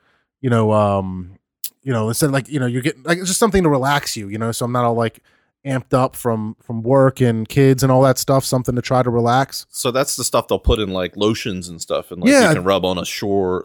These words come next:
Speaker 1: The
Speaker 2: sore shoulder or something like that.
Speaker 1: Exactly. The place that, that I got it from, they sell, like, lotions, they sell gummies,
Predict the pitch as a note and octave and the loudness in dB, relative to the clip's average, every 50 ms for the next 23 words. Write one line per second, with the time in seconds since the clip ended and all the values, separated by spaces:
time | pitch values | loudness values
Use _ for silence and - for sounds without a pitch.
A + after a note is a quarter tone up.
0 | - - - C3+ B2 A2+ G2 - - A#2 A2 G#2 G2 F#2+ F2+ D#2+ E2+ - - F#2+ | -2 -2 0 4 4 4 4 2 2 2 2 2 2 0 0 -2 -2 -4 -6 -8
1 | F2 F#2 E2+ D#2+ D#2 - - E2+ - - D#3 C3 A#2 D#3 D3+ D3 C#3 - C3 A#2+ | -6 -6 -8 -8 -8 -8 -8 -8 -6 -6 -4 -2 0 2 2 2 2 2 2 2
2 | B2+ - - D#3+ D#3+ D#3 - - - D3 C#3 C#3 - - C#3 B2+ B2+ B2+ B2+ B2 | 2 2 4 4 4 4 2 2 2 2 2 2 0 -2 0 2 2 2 2 2
3 | C3 B2+ C3 B2+ B2 A2+ - C3 B2+ A#2+ A#2 A#2+ B2 A#2 - - C#3 B2 A#2+ A#2+ | 2 2 2 2 0 -2 -2 -2 -2 0 0 -2 -2 -2 -2 0 0 2 2 2
4 | A#2+ A#2 A#2 A#2 - - A2+ A2 G#2+ A2 A2 G#2+ - - A2+ A2 G#2+ G#2+ G#2 F#2+ | 2 0 0 -2 -4 -6 -6 -6 -4 -4 -4 -4 -4 -2 -2 -2 -2 -2 -4 -4
5 | A2 A2 G#2+ - - - A#2 A2 G#2+ G#2+ G#2 G#2 - _ _ _ _ _ _ _ | -4 -4 -4 -4 -4 -2 -2 0 0 0 -2 -4 -6 _ _ _ _ _ _ _
6 | _ - C3 B2+ C3 B2+ B2+ B2 A#2+ A#2+ A#2+ A#2+ A#2 G#2 - - - | _ 0 2 2 2 2 2 2 0 0 0 -2 -2 -4 -6 -8 -10